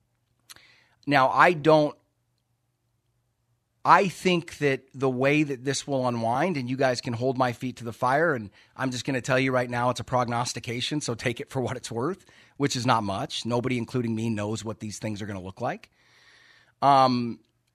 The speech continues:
but even if the Fed got re-involved with this economic backlook, backdrop, 'cause I don't think it's gonna look a whole lot different in six months, there will be certain inflationary pressures that pull back. There'll be others that won't. You know, for instance, if you look at energy right now,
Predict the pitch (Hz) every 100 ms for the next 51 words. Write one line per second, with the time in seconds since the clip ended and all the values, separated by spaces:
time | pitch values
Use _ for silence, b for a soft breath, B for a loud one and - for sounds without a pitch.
0 | _ 131 160 165 202 233 226 190 170 -
1 | 175 160 156 143 151 147 120 127 151 160
2 | 131 127 143 - 117 139 143 131 131 110
3 | 110 123 147 165 - 131 123 127 - 160
4 | 175 127 131 139 143 127 - 131 120 123
5 | 123 - 127 123 120 98 110 - 135 _
6 | _ 127 120 120 113 113 _ _ _ -
7 | 147 - 131 143 185 - B B B _
8 | 165 151 160 - 165 151 143 - 135 -
9 | 139 131 123 127 120 131 107 110 123 113
10 | 110 117 - 113 110 107 117 110 98 95
11 | 101 120 120 - b b b b b 165
12 | 175 170 214 214 - 135 - 160 196 190
13 | 175 147 165 123 110 85 76 76 -